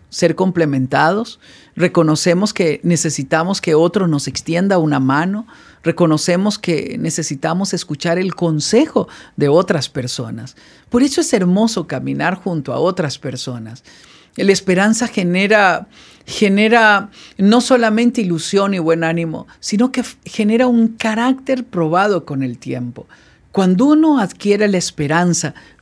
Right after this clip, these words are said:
como un estilo de vida, algo dentro de uno cambia, y esto es lo más bello que puede ocurrirnos.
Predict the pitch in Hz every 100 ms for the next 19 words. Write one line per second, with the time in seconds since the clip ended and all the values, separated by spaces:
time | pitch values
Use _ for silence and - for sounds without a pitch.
0 | - 160 160 175 240 254 254 220 185 156
1 | 143 147 214 202 175 - - - - _
2 | _ 226 254 269 226 196 180 170 139 147
3 | 202 180 - 156 135 120 113 - _ 160
4 | 160 190 - 170 139 139 160 214 247 208
5 | 175 143 147 - 143 143 135 139 139 127
6 | 120 -